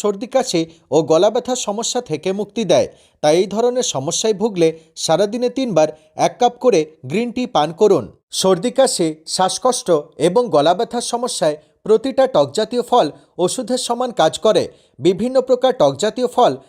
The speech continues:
যেমন পাতিলেবু, জাম্বুরা এবং কমলালেবুতে প্রচুর পরিমাণে থাকা জিঙ্ক, কপার, আয়রন,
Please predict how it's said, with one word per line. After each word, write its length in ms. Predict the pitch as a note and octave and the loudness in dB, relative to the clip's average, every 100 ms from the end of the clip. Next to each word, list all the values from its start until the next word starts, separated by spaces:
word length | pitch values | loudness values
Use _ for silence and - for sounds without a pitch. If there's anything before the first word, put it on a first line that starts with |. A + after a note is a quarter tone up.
| _ A2+ | _ -2
যেমন 240 | G3+ A3 B3+ F3+ | 0 2 0 0
পাতিলেবু, 500 | C#3+ G#3 A#3+ G#3+ D#3 D#3 _ A2+ | 0 2 0 0 0 -4 _ -4
জাম্বুরা 440 | F3+ G3 G#3+ B3 D3+ - _ - F3+ | 0 0 2 2 2 0 _ -2 0
এবং 140 | A#3+ B3 | 0 0
কমলালেবুতে 600 | D3+ C#3 F3+ A3 B3+ C4 D#3+ E3 _ - | 0 0 0 0 -2 0 0 -2 _ 0
প্রচুর 300 | G#3+ A3 C4 - | 0 0 -2 0
পরিমাণে 340 | B3 B3 B3 B3 | 0 0 -4 -2
থাকা 260 | A#3+ A#3 D#3+ D#3 - - A#2 | -2 2 2 2 -8 -14 -6
জিঙ্ক, 240 | F3+ B3+ B3 | -4 -6 -2
কপার, 300 | C#3+ - F#3+ G3+ G3 | 0 2 2 2 2
আয়রন, 260 | A3+ E3+ | 4 2